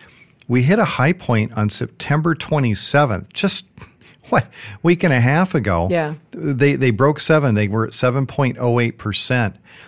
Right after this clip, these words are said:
Speaker 1: Uh, the next day, six point six five, then six point eight two, six point seven five, six point six nine, six point six five.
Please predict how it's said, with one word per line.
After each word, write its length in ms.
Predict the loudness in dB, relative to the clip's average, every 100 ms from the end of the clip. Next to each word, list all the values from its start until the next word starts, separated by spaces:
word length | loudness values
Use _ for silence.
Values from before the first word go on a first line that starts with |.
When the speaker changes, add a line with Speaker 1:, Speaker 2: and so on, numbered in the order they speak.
| -20 -18 -2
Speaker 1:
Uh, 160 | 0
the 100 | 2
next 320 | 2 0 0 -2
day, 160 | -2
six 300 | 0 -4 -6
point 260 | -2 -2 -2
six 300 | -4 -6 -4
five, 480 | -2 0 2 0 -2
then 160 | -4
six 260 | -4 -8 -8
point 240 | -6 -4
eight 180 | -4 -6
two, 280 | -4 -2 0
six 240 | -2 -8 -10
point 300 | -10 -10 -8
seven 380 | -4 -4 -4
five, 560 | -10 -2 0 2 0 -4
six 240 | -6 -8
point 260 | -8 -10 -10
six 300 | -12 -12 -4
nine, 280 | 0 0 -2
six 240 | -6 -10
point 320 | -8 -8 -8
six 300 | -10 -8 -10
five. 400 | -4 0 0 -2